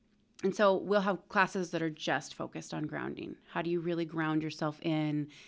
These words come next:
um, create that balance? You know, if life is feeling too hectic and, like, sporadic,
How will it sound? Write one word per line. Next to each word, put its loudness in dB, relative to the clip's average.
um, -4
create -8
that -8
balance? -2
You -2
know, 0
if -4
life -2
is -6
feeling 0
too -4
hectic -10
and, 2
like, -6
sporadic, 0